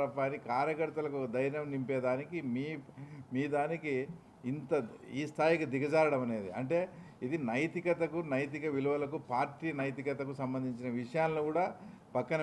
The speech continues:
పెట్టి మా గవర్నమెంట్ వస్తే మేము ఇడి చేస్తాం, చంపేస్తాం, పొడి చేస్తామని మీ కార్యకర్తలకు ధైర్యం చెప్పుకుంటూ ఈ రకంగా మాట్లాడడం అనేది ఇంకా ఇది చాలా చాలా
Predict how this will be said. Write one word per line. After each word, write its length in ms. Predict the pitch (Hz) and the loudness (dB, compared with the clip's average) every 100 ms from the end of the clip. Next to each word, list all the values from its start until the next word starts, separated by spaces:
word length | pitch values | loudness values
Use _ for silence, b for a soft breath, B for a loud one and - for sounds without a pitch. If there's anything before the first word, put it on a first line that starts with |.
| 147 | 2
పెట్టి 260 | 143 160 208 240 - | 2 4 2 0 -2
మా 80 | 131 127 | 0 2
గవర్నమెంట్ 440 | 139 147 151 147 139 | 2 2 0 0 -2
వస్తే 180 | 135 180 156 | -2 -6 -2
మేము 140 | 135 127 | 0 0
ఇడి 100 | 120 | 2
చేస్తాం, 280 | 143 131 156 143 | -2 0 -6 -2
చంపేస్తాం, 460 | 131 123 135 139 139 | -2 0 -2 -2 -4
పొడి 160 | 123 120 139 | -4 -2 -4
చేస్తామని 520 | 123 139 123 123 165 - B B B 127 | -2 -2 -2 -4 -8 -12 B B B -6
మీ 80 | 120 | 0
కార్యకర్తలకు 600 | 123 127 131 135 135 127 117 | 2 2 2 -2 0 0 2
ధైర్యం 240 | 127 127 120 | 2 0 -4
చెప్పుకుంటూ 360 | 98 123 117 147 | -4 -6 -4 -2
ఈ 20 | 120 | -2
రకంగా 320 | 113 127 131 120 | -2 -4 -4 -2
మాట్లాడడం 460 | 110 110 120 113 113 | -2 -2 -4 -2 -4
అనేది 200 | 113 139 143 | -4 -4 -6
ఇంకా 160 | 104 85 - - | -6 -8 -10 -14
ఇది 120 | 98 - | -14 -12
చాలా 240 | 107 117 131 123 | -8 -2 -2 -2
చాలా 260 | 120 117 | -2 0